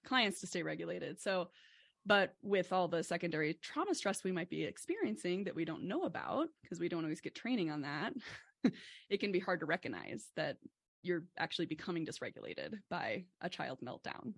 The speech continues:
for example. Um, and so that was the other, it's so funny. I have a friend who's just, she's the sweetest, like, eighty-year-old retired physician from Mexico,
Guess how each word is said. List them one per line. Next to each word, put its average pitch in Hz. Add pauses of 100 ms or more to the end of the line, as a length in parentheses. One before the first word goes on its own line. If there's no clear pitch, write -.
for 180
example. 170 (760)
Um, 196 (240)
and 208
so 196
that 190
was 190
the 190
other, 185
it's 196
so 214
funny. 196
I 175
have 185
a 180
friend 185
who's 170
just, -
she's -
the 180
sweetest, 196
like, 160
eighty-year-old 180 (280)
retired 175
physician 175 (380)
from 190
Mexico, 170